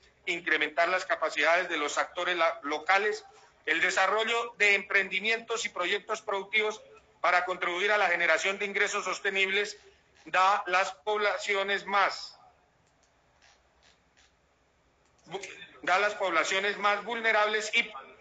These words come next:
promover la creación de empresas y asociaciones productivas con visión de negocios, todo ello en beneficio de la economía campesina, familiar y comunitaria". Juanita Gubertus.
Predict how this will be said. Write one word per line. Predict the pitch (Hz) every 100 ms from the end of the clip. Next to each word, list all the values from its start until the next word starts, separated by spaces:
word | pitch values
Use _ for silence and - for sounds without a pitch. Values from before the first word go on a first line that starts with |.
| - - 214
promover | 214 226 220 208 208 202 180
la | 185 185 -
creación | 202 208 202 202 214 202
de | 202
empresas | 196 196 185 196 190
y |
asociaciones | 170 151 147 170 180 180
productivas | 180 175 180 185 180
con | - 190
visión | 151 - 175 175 - - _ _ -
de | 170 175
negocios, | 185 190 196 202 180 -
todo | 220 220 233 233
ello | 220 214 214
en | 180
beneficio | 156 156 196 196 208 208 - - _
de | 165 160
la |
economía | 160 160 151 165 185 190
campesina, | 208 202 202 196 196 196 190
familiar | 170 143 151 156 180 -
y | 190 -
comunitaria". | 185 175 180 170 170 139 - _ _ _ _ -
Juanita | 139 156 - 165
Gubertus. | 160 156 160 - - - 104 - -